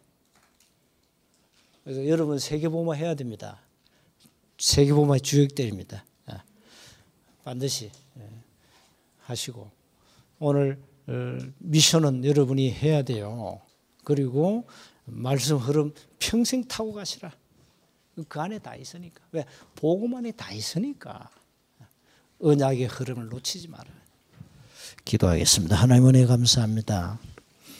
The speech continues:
우리 귀한 렘넌트들이 성경의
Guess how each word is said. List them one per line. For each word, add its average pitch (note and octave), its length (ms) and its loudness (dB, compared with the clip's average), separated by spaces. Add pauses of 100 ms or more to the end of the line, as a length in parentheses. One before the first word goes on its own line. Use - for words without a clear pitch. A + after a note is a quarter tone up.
(640)
우리 A#2 220 4
귀한 B2 320 6
렘넌트들이 B2 960 4 (1600)
성경의 C3+ 1120 4